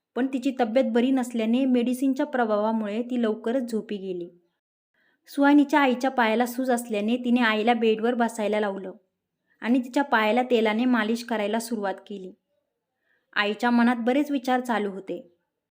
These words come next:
तिला सुहानीशी शिवमबद्दल बोलायचं होतं. सुहानी तिथे येताच त्यांनी तो विषय काढला. "सुहानी, काही न बोलता शिवम तुला इथे घेऊन आला,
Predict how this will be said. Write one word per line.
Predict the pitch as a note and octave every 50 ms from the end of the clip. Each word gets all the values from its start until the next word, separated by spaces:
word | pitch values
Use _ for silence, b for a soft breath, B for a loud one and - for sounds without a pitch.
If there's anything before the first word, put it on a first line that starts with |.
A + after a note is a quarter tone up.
| _ _ _ _ _ _ _
तिला | - C4 C#4 C#4+
सुहानीशी | C#4 B3+ C#4+ B3+ A#3+ A#3+ A#3 A3+ A#3 B3 C4
शिवमबद्दल | - - B3 A#3 A#3 B3 B3 B3 B3 B3 C#4 C#4
बोलायचं | B3 A#3 B3 A3 G#3+ G3+ F#3+ F#3+ - G3+ F#3+
होतं. | F#3+ - - E3+ E3+ - - _ _ _ _ _ _ _ _ _ _ _ _ _ _ _ _ _ _ _ _ - -
सुहानी | C#4 C#4+ D4 C4+ C#4+ D#4+ D#4 D#4+
तिथे | D4+ - D4+
येताच | D4 C#4+ B3+ B3+ B3+ C#4 D4 - -
त्यांनी | C#4 C4 C#4 C#4
तो | A#3+ C4
विषय | B3+ B3 A#3+ - B3+ A3+
काढला. | A#3 A3+ G#3 F3+ F3 F3 F3 F3 - _ _ _ _ _ _ _ _ _ _ _ _ _ _ _ _ _ -
"सुहानी, | - C#4 C4+ C4+ C#4 D#4
काही | D4+ - C#4 A#3+ A#3 B3
न | B3 C4+
बोलता | C#4+ B3+ C4+ B3+ A#3 G#3+ B3 B3
शिवम | A#3+ - B3 A#3 A#3 B3 B3 B3
तुला | B3+ B3+ B3+
इथे | B3+ A#3+ B3 B3+
घेऊन | B3 G#3 A#3 A3+ B3+ B3+
आला, | B3+ A3+ G3+ F#3 E3 C#3+